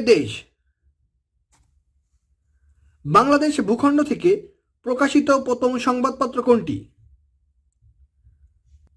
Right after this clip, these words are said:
রংপুর বার্তাবহ। ঢাকা প্রকাশ সাপ্তাহিক পত্রিকার সম্পাদক কে ছিলেন? অ্যান্সার হবে কৃষ্ণচন্দ্র মজুমদার। ঢাকা থেকে প্রকাশিত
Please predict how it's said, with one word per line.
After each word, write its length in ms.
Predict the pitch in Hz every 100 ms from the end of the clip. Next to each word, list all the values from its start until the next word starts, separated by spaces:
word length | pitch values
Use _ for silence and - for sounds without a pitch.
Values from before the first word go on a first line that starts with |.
| _ _ 143
রংপুর 520 | 202 285 294 311 302
বার্তাবহ। 520 | 233 240 - 240 233 190 - - _ _ _ _ _ _ _ _ _ _ _ _ _ _ 147
ঢাকা 280 | 208 214 302
প্রকাশ 360 | 294 226 190 - _ _ _
সাপ্তাহিক 520 | - 254 254 285 285 285
পত্রিকার 440 | 269 269 285 285 277
সম্পাদক 480 | 254 247 254 254 254
কে 120 | 254
ছিলেন? 280 | 269 208 113 - - _ _ _ _ _ _ _ _ _ _ _ _ _ _ _ _ _ _ _ _ -
অ্যান্সার 280 | 202 254 294
হবে 140 | 226 285 - _ _ _ -
কৃষ্ণচন্দ্র 640 | 269 - 302 302 294 285 285
মজুমদার। 520 | 240 247 233 180 110 - _ _ _ _ _ _ _ _ _ - - - -
ঢাকা 300 | 170 240 240 294
থেকে 200 | 302 302
প্রকাশিত 500 | 285 262 285 254